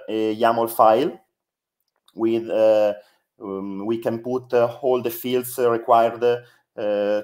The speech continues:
to develop, uh, our application. And just for example, I have, uh, make this. This is a yaml file, and, uh, this is the template, uh, I'll use to create, uh, our,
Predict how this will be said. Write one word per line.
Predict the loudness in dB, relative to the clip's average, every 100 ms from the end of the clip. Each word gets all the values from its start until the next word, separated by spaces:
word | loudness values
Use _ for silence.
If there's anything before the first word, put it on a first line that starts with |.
| -6
to | -8 -8 -4
develop, | -2 0 2 2 2
uh, | 0 -2 -2 0 2 0 -2
our | 2 2 0 -4
application. | -12 -10 -6 -6 -6 -10 -10 _ _ -20 _ _ _ _ -8
And | -6 -4 2
just | 0 0 -6
for | -6
example, | -2 0 0 0 -4 -6 _ _ _ _
I | -2
have, | 0 0 0
uh, | -2 -2 -6 -20 _ _ _ _ _ _
make | -4 -4 -4 -8
this. | -2 -2 -4 -12 _ _ _ _ _ _ -8
This | -6
is | -4 -2
a | 0 2
yaml | 0 0 2
file, | 6 6 4 -4 _ _ _ _ _ _ _ _ _ _ _ _ _ -2
and, | 0 4
uh, | 4 4 -4 _ _ -16
this | -8 -4
is | -4
the | 2 2
template, | 2 -2 -2 0
uh, | 0 0 -4 0
I'll | 2 4 0
use | -2 -4 -4
to | -6 -6 -4 -4
create, | -4 -4 -4
uh, | -4 -4 -6 -2
our, | 2 2 0 -2